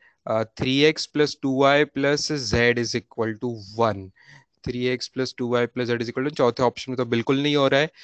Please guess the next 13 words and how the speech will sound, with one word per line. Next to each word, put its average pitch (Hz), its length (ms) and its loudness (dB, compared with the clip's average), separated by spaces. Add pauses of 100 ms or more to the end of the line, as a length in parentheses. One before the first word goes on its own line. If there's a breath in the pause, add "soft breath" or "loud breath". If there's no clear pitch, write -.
(280 loud breath)
चौथे 123 240 4
ऑप्शन 127 340 2
में 127 160 0
तो 127 340 4
वन, 120 220 4
वन, 127 220 4
वन 131 320 0
वैल्यू 123 300 4
है 147 140 2
एक्स, - 200 -4
वाई, 131 180 4
जेड 131 220 2
की, 202 200 -6